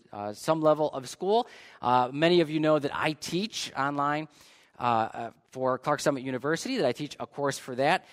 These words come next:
And sometimes, uh, I'll get a, I'll, I'll get a student or a number of students that think that they're in my class and that the idea, I mean, what they're going after, I mean, they have this funny idea that the, the goal of what they're doing is to get a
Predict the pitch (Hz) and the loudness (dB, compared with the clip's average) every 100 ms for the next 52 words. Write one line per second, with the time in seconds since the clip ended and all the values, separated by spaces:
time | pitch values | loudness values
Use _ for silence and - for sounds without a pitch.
0 | - - 170 - 214 269 196 165 156 147 | -20 -2 -2 4 6 6 6 4 4 0
1 | - 135 135 143 160 147 127 - 127 147 | 0 0 2 -2 0 0 -2 -4 -4 -4
2 | - 127 131 131 107 - 233 139 139 - | -6 -8 -4 -4 -4 -6 -10 -8 -10 -8
3 | 160 160 107 107 - 101 127 214 160 156 | -6 -6 -6 -8 -10 -12 -12 -4 0 0
4 | _ _ _ _ _ _ _ - - - | _ _ _ _ _ _ _ -20 -20 0
5 | 240 269 165 156 - - - - _ - | 4 6 4 -2 -12 -20 -20 -20 _ -16
6 | 151 170 160 147 131 208 247 208 208 185 | 2 6 6 4 6 8 8 6 4 6
7 | 175 - 214 180 147 - - - _ _ | 4 4 6 8 6 2 -12 -20 _ _
8 | - 175 170 165 156 160 165 214 185 135 | 0 2 4 4 4 6 4 6 6 4
9 | 165 160 208 220 165 175 160 165 226 262 | 0 2 2 2 2 2 2 2 2 2
10 | - 135 117 120 _ _ _ _ _ _ | 0 0 0 -2 _ _ _ _ _ _
11 | _ _ _ _ _ _ - 185 208 202 | _ _ _ _ _ _ 0 2 4 2
12 | - 240 262 208 196 262 220 170 156 165 | 0 0 2 4 4 6 8 6 4 2
13 | 151 151 156 139 - 143 131 214 254 190 | 0 -2 -4 -4 -4 -6 -2 2 2 2
14 | 175 170 180 233 208 185 156 - 147 - | 0 0 0 2 0 0 -6 -10 -10 -6
15 | 165 | -6